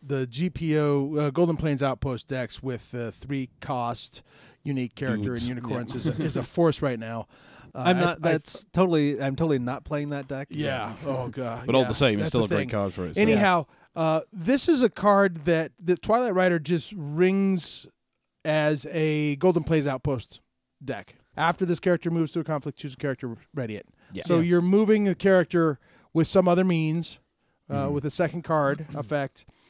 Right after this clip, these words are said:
Speaker 1: and then, but you're readying it. And Twilight Rider is a three one. I mean, that's nothing to shake a stick at. The rally makes it a little bit better. That's, that's maybe why you're paying a little bit of a premium for the three one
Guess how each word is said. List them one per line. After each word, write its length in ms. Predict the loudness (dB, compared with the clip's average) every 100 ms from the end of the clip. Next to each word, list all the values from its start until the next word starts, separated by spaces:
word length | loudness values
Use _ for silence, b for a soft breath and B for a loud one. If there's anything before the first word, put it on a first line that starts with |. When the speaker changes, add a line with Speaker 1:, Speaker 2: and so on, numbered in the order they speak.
| b b -8
Speaker 1:
and 240 | -6 -4
then, 220 | -4 -6 -8
but 140 | -8
you're 120 | -6
readying 260 | -6 -6 -8
it. 80 | -8
And 200 | -8 -4
Twilight 300 | 0 2 4
Rider 300 | 4 4 4
is 80 | 2
a 40 | -2
three 380 | -6 -2 0 0
one. 300 | -2 -4 -4
I 20 |
mean, 160 | -4 -2
that's 260 | -2 -2 -2
nothing 300 | -4 -4 -6
to 60 |
shake 240 | -6 -8 -8
a 40 |
stick 280 | -12 -10 -10
at. 200 | -14 -16 b b b b b b _ _
The 120 | -4
rally 440 | 0 2 4 4
makes 360 | 4 2 2 0
it 80 | 2
a 40 |
little 140 | 2 2
bit 140 | 2
better. 240 | 4 4
That's, 320 | 2 0 -6 -6
that's 380 | -6 -6 -12 -8
maybe 320 | -6 -4 -4
why 240 | 0 2
you're 220 | 2 0 -4
paying 480 | -6 -6 -4 -4
a 40 | -4
little 920 | -2 0 2 2 2 2 2 2 0
bit 240 | 0 -2
of 80 | -2
a 40 | -6
premium 540 | -4 -2 0 -2 -2
for 160 | -4 -6
the 100 | -6
three 300 | -4 -4 -2
one 380 | -2 -4 -4